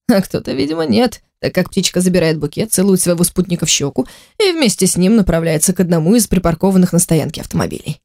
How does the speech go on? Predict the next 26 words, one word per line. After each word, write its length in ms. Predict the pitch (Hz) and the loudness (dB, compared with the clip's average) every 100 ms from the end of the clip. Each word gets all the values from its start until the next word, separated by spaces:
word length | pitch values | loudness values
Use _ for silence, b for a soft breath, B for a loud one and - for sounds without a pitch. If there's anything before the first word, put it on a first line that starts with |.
| _ _ _ _ _ | _ _ _ _ _
Мужчина 520 | 262 233 - 220 196 | 2 4 4 4 4
галантно 580 | 196 220 185 175 - - | 4 4 2 0 -4 -2
помогает 500 | 185 190 180 175 160 | 2 2 4 2 2
своей 280 | - 202 185 | 2 2 2
даме 240 | 170 170 | 0 0
сесть 340 | 170 - 151 - | 0 0 0 4
на 120 | 190 | 4
переднее 360 | 185 170 135 160 | 4 0 0 -2
пассажирское 560 | - 180 180 - 127 | 2 2 0 -2 -4
кресло, 440 | - 139 - - 240 _ - | -2 -2 -2 -4 -6 _ 0
закрывает 500 | 277 247 208 190 175 | 2 4 2 2 2
за 120 | 185 | 2
ней 140 | 180 | 2
дверь, 260 | 170 170 - b - | 2 0 -2 b -2
а 80 | |
спустя 340 | 240 - 190 190 | -2 0 0 4
минуту 360 | 190 202 214 | 6 4 4
или 120 | 175 170 | 0 0
чуть 220 | 175 170 | -2 -4
больше 380 | - - - - b b _ | -2 -2 -2 -6 b b _
белый 320 | 294 320 277 | -2 2 2
седан 360 | - 175 180 214 | 2 2 2 2
скрывается 580 | - 170 170 170 185 165 | 0 -4 -2 -2 -2 -4
из 100 | - | -4
поля 220 | 101 156 | -6 -8
зрения. 480 | - 135 - 160 | -8 -10 -6 -8